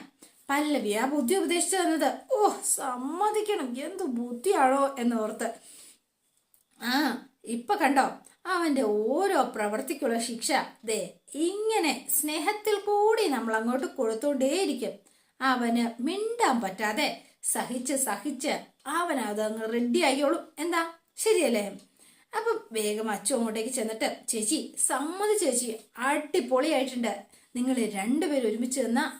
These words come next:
അവൻ നന്നാവും, നന്നാവാതെ എവിടെ പോവാൻ? അതെ,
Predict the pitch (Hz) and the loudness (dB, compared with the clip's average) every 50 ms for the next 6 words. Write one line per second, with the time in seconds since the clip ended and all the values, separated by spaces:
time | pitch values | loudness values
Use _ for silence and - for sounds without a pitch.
0 | - _ 196 202 202 208 254 349 392 392 370 359 370 381 403 403 359 - - - | -16 _ -12 -12 -8 -6 -6 -4 -2 -2 -2 0 2 2 2 2 2 -2 -6 -14
1 | _ _ - 226 196 180 180 190 196 208 220 247 254 240 254 190 175 170 180 - | _ _ -10 -8 -8 -6 -6 -6 -6 -4 -4 -4 -2 -2 -4 -4 -6 -8 -8 -4
2 | - 320 - - 262 240 254 269 285 277 269 - - - - - - - - - | -4 -4 -4 -4 -2 0 2 2 0 0 -4 -10 -14 -20 -20 -20 -20 -20 -20 -20
3 | _ _ _ _ 226 240 - 208 185 - | _ _ _ _ -4 -2 0 -2 -2 -4